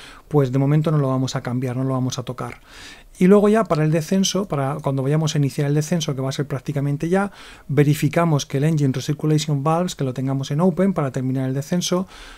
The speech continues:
comprobamos la presurización de cabina y comprobamos la transferencia de combustible. Pero antes de hacer eso, tenemos que volver a nuestra tabla de arriba para saber cuánto vamos a necesitar para descender.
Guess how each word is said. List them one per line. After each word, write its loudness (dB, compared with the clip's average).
comprobamos 2
la 0
presurización -4
de 0
cabina 0
y -2
comprobamos 0
la 2
transferencia -4
de 0
combustible. -4
Pero 4
antes 2
de -4
hacer 0
eso, 0
tenemos 0
que -4
volver 2
a 0
nuestra 0
tabla 0
de 0
arriba 0
para 0
saber 0
cuánto -2
vamos -2
a -2
necesitar -2
para -2
descender. -8